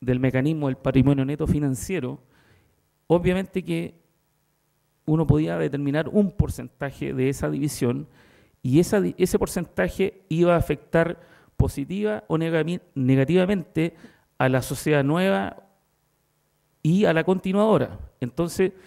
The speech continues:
no teníamos muy claro nosotros cuál era el, el, el, el porcentaje y sobre qué mecanismo había que aplicar el porcentaje de la división de la compañía. Entonces, el oficio veintidós treinta aclaró, eh,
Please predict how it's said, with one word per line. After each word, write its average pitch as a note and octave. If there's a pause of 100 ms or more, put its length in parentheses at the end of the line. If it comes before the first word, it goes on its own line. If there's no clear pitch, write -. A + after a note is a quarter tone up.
(600)
no D3+
teníamos G3+
muy F#3
claro G3+
nosotros F#3
cuál F#3+
era F#3+
el, D#3
el, B2
el, A#2
el B2
porcentaje E3 (140)
y B2+
sobre B2+
qué C#3+
mecanismo F#3 (200)
había C#3
que D#3
aplicar C#3 (420)
el -
porcentaje C3
de D#3
la D3+
división C#3
de F3
la E3+
compañía. D3 (520)
Entonces, E3+ (460)
el C3
oficio F#3
veintidós E3+
treinta G3
aclaró, F3
eh, C3